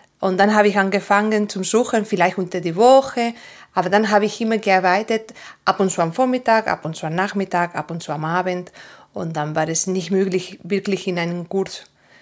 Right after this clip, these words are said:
ein, eine Anmeldung zu machen. Und dann ist einfach die Zeit vorbei. Und jetzt konnte ich nicht vorstellen, einen Kurs zu machen,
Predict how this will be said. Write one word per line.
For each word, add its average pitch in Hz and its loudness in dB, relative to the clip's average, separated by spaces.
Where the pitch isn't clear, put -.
ein, 180 -4
eine 170 -4
Anmeldung 170 -4
zu 180 -10
machen. 185 -2
Und 202 -4
dann 190 -6
ist 208 -6
einfach 196 -10
die - -18
Zeit 202 -6
vorbei. 196 -2
Und 208 -6
jetzt 220 0
konnte 208 0
ich 190 -4
nicht 226 -2
vorstellen, 233 0
einen 190 -2
Kurs 254 -2
zu - -2
machen, 240 0